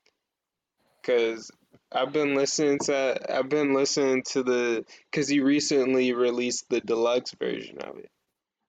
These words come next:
'Cause I, I listened to the original version a while ago, but then he released the deluxe version, and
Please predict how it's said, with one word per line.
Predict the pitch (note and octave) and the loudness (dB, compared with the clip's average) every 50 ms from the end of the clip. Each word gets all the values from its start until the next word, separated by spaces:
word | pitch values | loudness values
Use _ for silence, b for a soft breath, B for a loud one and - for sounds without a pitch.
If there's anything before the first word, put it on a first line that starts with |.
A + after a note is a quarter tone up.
| _ _ _ _ _ _ _ _ _ _ _ _ _ _ _ _ _ _ _ _ _ _ _ _ - | _ _ _ _ _ _ _ _ _ _ _ _ _ _ _ _ _ _ _ _ _ _ _ _ -6
'Cause | - C#3 B2+ A#2+ | -4 -2 0 0
I, | B2 B2 A#2+ A#2 | 0 0 0 0
I | - - B2 B2 B2 A#2+ A#2+ | 0 0 0 2 2 2 2
listened | B2+ C3 C#3 C#3 - - D3 C3 A#2+ - | 2 2 0 0 0 0 -2 -2 -2 -4
to | - B2+ | -6 -2
the | A#2 A#2 | 0 2
original | A2+ A2 A2+ A#2 B2 B2+ B2 B2+ A2+ A2 G#2+ | 2 2 2 0 0 0 0 0 0 0 0
version | G#2+ A2 A2 A2 G#2+ G#2 G#2 G#2+ G#2 G#2 G#2+ - _ _ _ _ _ _ _ _ _ _ _ _ _ _ _ _ - | 0 0 0 0 -2 -6 -8 -10 -10 -10 -12 -18 _ _ _ _ _ _ _ _ _ _ _ _ _ _ _ _ -6
a | - | -4
while | - - - A#2 A#2 A#2 A2+ A2 | -2 0 0 0 2 0 0 -2
ago, | A2 G#2+ - - - A2 A2 - _ _ _ _ _ _ _ _ _ _ _ _ _ _ _ _ - | -2 -4 -6 -8 -8 -8 -10 -14 _ _ _ _ _ _ _ _ _ _ _ _ _ _ _ _ -4
but | C3+ B2+ B2 | -4 -2 -2
then | - C3 C3 C3 | 0 -2 0 0
he | C3 B2+ | 0 0
released | B2 B2+ A#2+ A#2+ B2 B2 B2 - - - - | 0 0 0 0 -2 -4 -4 -6 -8 -6 -4
the | B2 A#2+ | -4 -4
deluxe | G#2+ - - A#2+ A#2+ A#2+ B2 B2+ B2+ - - | -2 -2 -4 -2 0 0 0 0 -2 -4 -10
version, | - - A#2+ A#2 A2 A2 A2+ A2 A2+ A2+ A2 G#2+ G#2+ _ _ _ _ | -8 -4 -2 -2 0 -2 -4 -6 -6 -6 -6 -6 -8 _ _ _ _
and | - A2+ A2 G#2+ A2 A2 | -6 -6 -4 -4 -6 -8